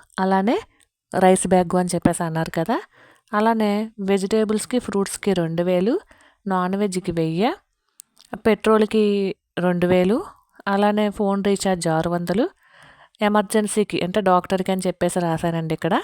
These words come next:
పదిహేను వందలు, ఎక్స్ట్రాగా ఏమైనా ఖర్చులు ఉంటాయేమో అని వెయ్యి రూపాయలు. ఇవైతే మాత్రం అవసరాలండి. ఖచ్చితంగా ప్రతి నెల ఉండేటటువంటి అవసరాలే. ఇందులో మార్చుకోమని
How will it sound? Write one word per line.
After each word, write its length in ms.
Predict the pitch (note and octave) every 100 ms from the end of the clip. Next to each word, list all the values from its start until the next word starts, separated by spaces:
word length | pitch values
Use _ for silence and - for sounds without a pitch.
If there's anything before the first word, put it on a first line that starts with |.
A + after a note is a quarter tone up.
| -
పదిహేను 420 | F#3+ E3+ F3 E3+
వందలు, 340 | E3 E3 F3 F4 - - - - -
ఎక్స్ట్రాగా 440 | E3+ - B3 A#3+
ఏమైనా 220 | A3+ G#3+ A3
ఖర్చులు 360 | G#3 - G3+
ఉంటాయేమో 540 | F#3+ F#3 F#3 F3+ F3 F3+
అని 120 | C4
వెయ్యి 220 | A3 D#3
రూపాయలు. 420 | D3 - C#3 C#3+ - _ _ _ _ _ _ _ _ _ _ _ -
ఇవైతే 380 | A#3+ A#3 G#3 C4+
మాత్రం 400 | B3 G#3+ G#3 G3 G3+ _ _
అవసరాలండి. 760 | E3 E3+ F#3+ A3 G3+ F3+ E3 D#3+ E3 _ _ _
ఖచ్చితంగా 600 | - F#3 - A#3+ G#3+ G#3 D4+ - -
ప్రతి 340 | F3+ D#3 A3 A3+
నెల 240 | G#3+ G3
ఉండేటటువంటి 720 | G3 F#3 F3+ F3 E3+ E3+ E3 C4 F#4+ -
అవసరాలే. 600 | E3 D#3+ F3+ E3 D#3 A3 G4 _ _ _ _ _ _ _ -
ఇందులో 340 | F#3+ G#3+ C4 C4+
మార్చుకోమని 720 | A3 G3 - - G3 F#3 A3+